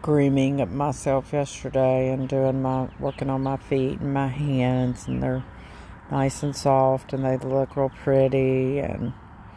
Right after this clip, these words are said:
um, just simple things like that. I'm grateful that I got on a swing set yesterday and I swung real high,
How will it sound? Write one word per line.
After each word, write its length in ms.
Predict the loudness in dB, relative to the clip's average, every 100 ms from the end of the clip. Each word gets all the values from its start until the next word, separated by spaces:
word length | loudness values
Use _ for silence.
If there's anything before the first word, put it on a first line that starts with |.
| -20 -18 -18 -18 -18 -8
um, 680 | -2 0 2 2 0 -2 -6 -12 -8
just 340 | -4 -4 -6 -14 -16
simple 440 | -8 -2 0 0
things 380 | 2 2 2 0
like 220 | 0 0
that. 320 | 2 4 4 0 -6 -18 -18 -20 -20 -18 -18 -18 -18 -18 -18 -18 -16 -16 -16 -14 -14 -14 -14 -14 -16 -16 -16 -10
I'm 100 | -8
grateful 520 | 0 2 2 2 0 2
that 400 | 4 4 2 0
I 80 |
got 400 | 0 2 2 2
on 120 | 0 -4
a 80 |
swing 340 | -4 -4 -4 -4
set 280 | -4 -4 0
yesterday 720 | -2 -2 -2 0 2 2 0 -4 -10 -14 -18 -10 -2
and 160 | 0
I 60 | 0
swung 580 | 0 -2 0 0 0 2
real 260 | 2 2
high, 460 | 0 0 2 2